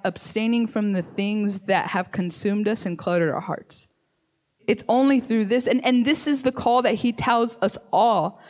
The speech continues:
'Cause he says, "When we fast, not if we fast." That's, as a, as a disciple, h-, how many of you are, we're disciples of Jesus, right? We're following after him. So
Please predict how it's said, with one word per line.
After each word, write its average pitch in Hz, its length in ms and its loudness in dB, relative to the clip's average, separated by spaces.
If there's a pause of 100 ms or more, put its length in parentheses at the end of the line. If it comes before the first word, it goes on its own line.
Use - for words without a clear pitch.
(420)
'Cause 262 100 2
he 269 100 4
says, 269 320 4
"When 262 320 4
we 262 140 4
fast, 165 480 -2
not 240 260 4
if 339 220 0
we 208 120 -4
fast." - 640 -6 (1300)
That's, 269 460 0 (1600)
as 226 180 2
a, 233 160 2
as 240 140 2
a 247 60 2
disciple, 240 580 0
h-, 247 40 2
how 247 280 2
many 285 240 4
of 277 80 2
you 277 160 4
are, 220 320 2
we're 262 160 4
disciples 233 640 0
of 202 100 0
Jesus, 240 460 0
right? 220 320 2 (440)
We're - 120 2
following 277 640 4
after 226 300 0
him. 226 300 0
So 233 380 2